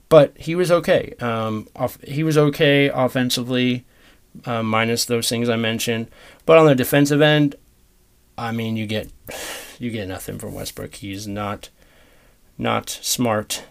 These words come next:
on the defensive end. He's decent at on, uh, on-ball defense if he actually plays on-ball defense. Um,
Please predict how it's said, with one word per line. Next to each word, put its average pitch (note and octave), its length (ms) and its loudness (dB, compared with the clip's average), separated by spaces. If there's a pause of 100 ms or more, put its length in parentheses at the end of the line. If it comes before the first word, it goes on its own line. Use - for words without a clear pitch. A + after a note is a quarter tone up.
(160)
on A2+ 220 -8
the A2 100 -8
defensive G2+ 420 -8
end. F#2+ 320 -6 (420)
He's A#2+ 260 -6
decent C#3+ 400 2
at C3+ 120 4
on, B2 300 2 (120)
uh, A2+ 300 -6 (140)
on-ball A#2+ 400 2
defense C#3 480 -2
if A2+ 180 -10
he G#2 140 -6
actually G2 560 -6 (300)
plays A2 280 -6
on-ball C3 360 4
defense. E3 540 -4 (500)
Um, G#2+ 500 -2